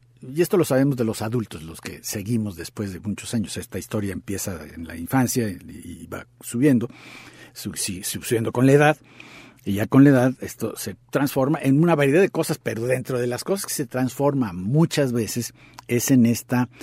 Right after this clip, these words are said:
no concordancia con lo que le dice el cuerpo a la persona y lo que le dice la sociedad a la persona y lo que le dice el acta de nacimiento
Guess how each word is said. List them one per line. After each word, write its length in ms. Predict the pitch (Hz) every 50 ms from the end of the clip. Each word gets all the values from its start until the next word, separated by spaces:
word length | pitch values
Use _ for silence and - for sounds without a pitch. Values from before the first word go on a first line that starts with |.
| - - - _
no 680 | - 117 127 131 139 143 151 151 156 160 165 160 160 147 - - - - _ _ _ _ _
concordancia 1160 | _ - 113 120 117 113 - - 120 127 123 120 120 139 151 151 151 151 135 - - 135 135
con 240 | - - - 107 104
lo 100 | 101 98
que 240 | - _ - 107 101
le 180 | 101 95 98 98
dice 300 | 107 143 151 - - 147
el 120 | 139 117
cuerpo 400 | - - 135 131 120 - - 123
a 40 | 123
la 100 | 113 110
persona 600 | - - 113 101 - - 120 110 104 98 98 104 - _ _ _ _ - - - - - _ _ _
y 140 | _ - 101 95
lo 160 | 98 95 -
que 140 | _ - 101
le 160 | 92 92 95
dice 300 | 87 107 113 - - 120
la 120 | 107 101
sociedad 560 | - - 98 - - - 113 107 123 135 135
a 60 | 127 117
la 120 | 110 101
persona 460 | - - 107 98 - - 107 107 117
y 40 | 113
lo 120 | 101 95
que 120 | 90 - -
le 100 | 90 95
dice 240 | 101 107 104 - 110
el 80 | 98
acta 220 | 104 110 - - 110
de 80 | 113
nacimiento 640 | 107 110 107 - 113 113 117 107 85 80 - - -